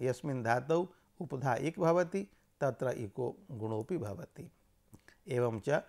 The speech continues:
रूपाणि एवं बोध्यानि। पठ धातोस्तु मुनि इडागमे पठितुम् इति रूपम्। एध धातोस्तु मुनि इटि एधितुम् इति रूपम्। सेव धातोस्तु मुनि इटि सेवितुम्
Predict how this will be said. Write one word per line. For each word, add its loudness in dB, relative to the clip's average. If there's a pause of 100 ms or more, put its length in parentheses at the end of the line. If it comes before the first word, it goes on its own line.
(400)
रूपाणि 0
एवं 0
बोध्यानि। 0 (480)
पठ 6
धातोस्तु 4
मुनि 0 (760)
इडागमे 6 (340)
पठितुम् 0
इति 0
रूपम्। 0 (500)
एध 4
धातोस्तु 2
मुनि -2 (220)
इटि -2 (200)
एधितुम् -2
इति -4
रूपम्। -2 (340)
सेव 0
धातोस्तु 0
मुनि -4
इटि -8
सेवितुम् -2